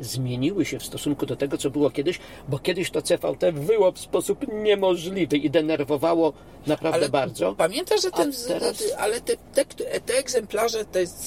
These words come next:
Speaker 2: one pewnie były z jakiejś przedseryjnej produkcji, wiesz, coś, te, które były na tych pierwszych jazdach w zeszłym roku. No to tam też coś, to C V T tak nie funkcjonowało, jak
Speaker 1: Ale
Speaker 2: ja
Speaker 1: teraz już funkcjonuje.
Speaker 2: A teraz jest rewelacja, no i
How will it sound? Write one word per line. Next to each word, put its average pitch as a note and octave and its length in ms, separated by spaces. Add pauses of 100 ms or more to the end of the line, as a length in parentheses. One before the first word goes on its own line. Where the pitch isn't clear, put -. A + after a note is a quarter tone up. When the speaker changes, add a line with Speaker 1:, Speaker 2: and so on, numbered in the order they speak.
(140)
Speaker 2:
one G#3+ 200
pewnie F#3+ 340
były E3 280
z D3 40
jakiejś C#3 340
przedseryjnej C3+ 720
produkcji, B2+ 540
wiesz, A#2 220
coś, - 280
te, F#2+ 120
które G2+ 340
były G2+ 300
na F#2 120
tych - 200
pierwszych A2 400
jazdach A2 340
w F#2+ 60
zeszłym G#2+ 360
roku. - 300 (240)
No D3+ 160
to - 140
tam C4 220
też - 240
coś, - 280
to D4+ 140
C - 180
V C#4 220
T B3 140
tak - 240
nie D4+ 100
funkcjonowało, B3 840
jak C#3+ 120
Speaker 1:
Ale E3 140
Speaker 2:
ja E3+ 60
Speaker 1:
teraz B2+ 360
już D3+ 140
funkcjonuje. C#3 460
Speaker 2:
A A#2 40
teraz C#3 360
jest D#4+ 200
rewelacja, A3 800
no F3 140 (100)
i D#4+ 120